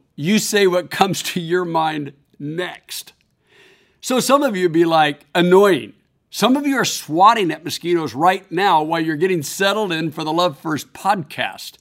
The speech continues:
I'm not sure many of us would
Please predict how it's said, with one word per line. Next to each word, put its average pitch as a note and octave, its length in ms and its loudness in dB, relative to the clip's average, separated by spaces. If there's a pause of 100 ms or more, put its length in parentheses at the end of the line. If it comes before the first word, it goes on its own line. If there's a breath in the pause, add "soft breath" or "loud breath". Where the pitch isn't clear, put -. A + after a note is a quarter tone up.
(1120 soft breath)
I'm F#3+ 180 -4
not G4+ 260 4
sure E4 200 0
many B3 380 2
of F3 160 -2
us D3 300 -4
would C#3+ 500 0